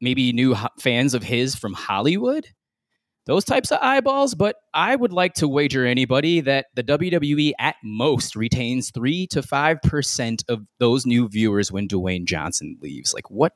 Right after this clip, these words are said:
good is that? He went on Pat McAfee earlier today and said, "When Roman said, 'I'm the head of the table and the bloodline,' that's when the story started." And I said,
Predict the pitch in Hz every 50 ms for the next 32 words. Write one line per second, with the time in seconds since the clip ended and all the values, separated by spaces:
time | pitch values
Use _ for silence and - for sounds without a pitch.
0 | _ - - 90 95 104 90 - - - - - - - - _ _ _ - -
1 | - - - - - - - - - - 135 - - 180 143 - - 170 - -
2 | 110 117 131 160 - 190 - - 202 196 180 170 170 175 180 180 185 180 185 -
3 | 185 175 190 196 185 170 160 139 165 151 151 139 131 - - _ _ _ _ _
4 | _ _ _ _ _ _ _ _ _ _ - - 131 120 110 127 160 190 190 196
5 | 160 - 196 180 147 156 190 196 190 180 170 180 180 190 165 185 156 - 165 165
6 | 180 165 180 180 165 170 - 104 117 143 160 175 139 151 170 185 185 147 135 127
7 | 127 131 127 127 113 - _ _ - - 127 156 165 - - - 139 147 147 139
8 | - - - 151 165 165 143 135 117 - - - - - - 127 123 107 92 90
9 | 98 104 110 110 - 113 98 92